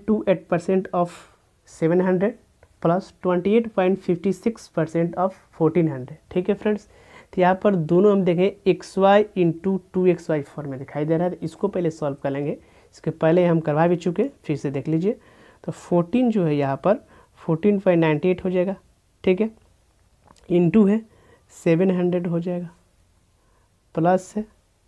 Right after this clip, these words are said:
प्लस है ट्वेंटी एट है, by नाइंटी एट कर लेंगे हम, ये आप क्या करेंगे,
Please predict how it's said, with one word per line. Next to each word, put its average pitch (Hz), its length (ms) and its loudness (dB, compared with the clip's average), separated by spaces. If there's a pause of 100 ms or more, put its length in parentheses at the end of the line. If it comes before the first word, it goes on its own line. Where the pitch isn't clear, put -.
(960)
प्लस 156 300 -4
है - 120 -6 (680)
ट्वेंटी 175 380 2
एट 220 200 4
है, 220 140 -6 (1300)
by 165 280 2
नाइंटी 156 540 -2
एट 170 140 -2
कर 170 160 -4
लेंगे 170 220 -2
हम, 180 140 -6 (460)
ये 156 100 -2
आप 160 120 -2
क्या 202 140 0
करेंगे, 156 280 -4